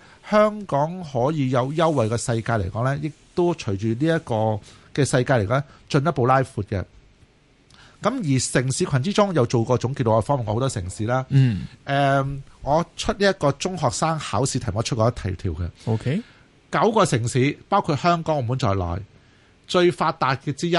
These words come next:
Speaker 1: 我哋可以諗得到呢，就屬於香港啦，呃，可能深圳啦。相對如果講G D P最低嘅數字，你會猜到邊個呢？方便大家將九個城市講一次，除咗香港、澳門之外呢，廣州、深圳、珠海、佛山、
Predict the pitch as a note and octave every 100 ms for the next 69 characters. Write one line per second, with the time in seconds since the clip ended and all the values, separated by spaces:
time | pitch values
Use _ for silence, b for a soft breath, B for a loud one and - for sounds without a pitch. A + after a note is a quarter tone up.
0 | - - C3+ B2 D#3 C3+ A#2+ A#2 A2+ A#2+
1 | C#3 B2+ G#2 A2+ A#2 C3+ B2+ D#3 D3 C#3+
2 | G#2+ - A2+ C3+ C3+ C3+ C#3+ - B B
3 | B B - A#2 A2 G2 C#3 G#2 D3 C#3+
4 | C#3 G#2+ A#2+ B2 C3 B B B - -
5 | B3 B3 A#3 F3 C3+ F#3 E3+ F3+ G#3 G3+
6 | G3 - F#3+ - - C3 E3+ D3+ C3 -
7 | A#2 G#2+ G#2+ A2 A#2 - - B2 B2 B2+
8 | A#2 G#2 A2 G2+ b b b b _ -
9 | G3 E3+ A#2+ G#2+ D3 D3 D#3+ D3 - B2
10 | A#2 F2 G2 F#2+ A#2 A#2 F#2+ - B2+ C#3+
11 | D#3+ D3 B2+ A#2 C3+ C3 B2+ B B -
12 | A2+ D3 D#3+ D3 - _ _ _ - E3+
13 | E3+ B2+ A2+ - _ - - E3 D3 G2+
14 | A2 C3 - - A#2+ - D3+ C#3 C#3+